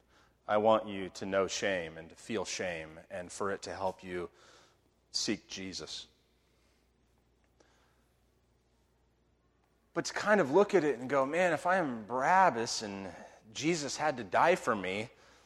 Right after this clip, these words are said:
and just kind of to think bad about yourself and not really go any further than that. Barabbas isn't the center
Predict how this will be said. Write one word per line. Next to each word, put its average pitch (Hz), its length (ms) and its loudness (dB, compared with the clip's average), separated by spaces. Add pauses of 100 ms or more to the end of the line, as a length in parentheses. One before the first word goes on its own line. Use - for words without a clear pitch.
(640)
and 139 160 0
just 165 220 4
kind 165 280 6
of 131 120 4
to 117 100 -8
think - 380 -2
bad 113 260 8
about 78 260 0
yourself - 560 -10 (840)
and 120 100 -2
not 135 180 6
really 139 220 6
go 123 160 6
any 117 100 2
further 101 360 -2
than 73 180 -12
that. - 180 -18 (2500)
Barabbas 151 540 6
isn't 139 240 -2
the 110 60 -8
center 127 280 0